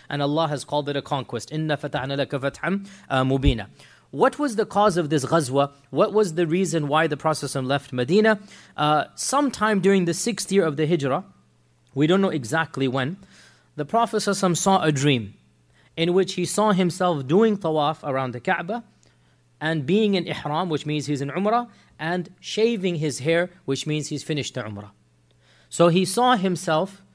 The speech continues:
doing all of these rites of Umrah. And he interpreted this, because as we know, the dreams of the prophets are all true.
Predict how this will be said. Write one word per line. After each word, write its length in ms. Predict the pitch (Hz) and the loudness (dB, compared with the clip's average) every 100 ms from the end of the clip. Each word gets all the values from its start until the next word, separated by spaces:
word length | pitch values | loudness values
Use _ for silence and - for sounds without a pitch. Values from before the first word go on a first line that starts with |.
| _ _ - | _ _ -2
doing 340 | 160 233 220 | 4 4 4
all 340 | 175 202 226 214 | 4 4 6 4
of 140 | 160 | 4
these 220 | 185 156 | 0 0
rites 300 | 175 190 185 | 2 2 0
of 140 | 151 139 | -6 -4
Umrah. 340 | 147 117 110 _ _ _ _ _ _ _ _ - | -4 -4 -8 _ _ _ _ _ _ _ _ -2
And 340 | 190 214 240 - | 4 6 4 2
he 260 | - 214 - | -4 -4 2
interpreted 960 | 202 202 - - 214 - 190 160 151 127 | 2 2 2 2 2 0 -2 0 -2 0
this, 280 | 180 214 | -2 -2
because 340 | 139 139 151 135 | -6 -4 -4 -2
as 240 | 165 139 | -4 -2
we 120 | 156 | -4
know, 140 | 151 165 | -2 -2
the 140 | 143 | -4
dreams 320 | 117 160 143 | -2 -2 -2
of 80 | 131 | -6
the 80 | 127 | -8
prophets 420 | - 147 - - | -4 -4 -4 -10
are 60 | 131 | -4
all 180 | 131 123 | -4 0
true. 320 | 170 220 | 2 2